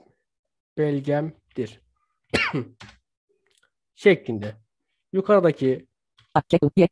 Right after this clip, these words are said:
Speaker 1: şöyle yazalım. Yukarıdaki
Speaker 2: Ot-
Speaker 1: metin otomatik oluşturulmuş bir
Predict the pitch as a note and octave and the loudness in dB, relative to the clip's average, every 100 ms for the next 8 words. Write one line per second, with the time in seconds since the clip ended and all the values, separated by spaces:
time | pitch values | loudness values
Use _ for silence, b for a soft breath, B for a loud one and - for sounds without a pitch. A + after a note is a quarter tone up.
0 | - B2 A#2 A#2 A2 C3 C3 B2+ C3 B2 | 0 -6 -6 -6 -10 -10 -14 -14 -12 -12
1 | - - B2 B2 B2 A#2+ B2 A#2+ A#2+ - | -8 -4 -2 -4 -8 -10 -8 -8 -8 -10
2 | B2 G3 C3+ - B2+ D3 _ _ _ _ | 0 0 0 -4 -8 -8 _ _ _ _
3 | _ _ _ D#3+ D#3 E3 D3 C#3+ E3 E3+ | _ _ _ -8 -4 -2 -2 -2 -4 -10
4 | - - _ - C3+ C3 - - _ _ | -14 -20 _ -10 -8 -8 -10 -20 _ _
5 | _ _ - B2+ A#2 G#2+ G#2+ C#3+ E3+ - | _ _ -18 -14 -12 -12 -12 -12 -14 -20
6 | _ _ _ _ - D3+ D#3+ | _ _ _ _ -12 -8 -8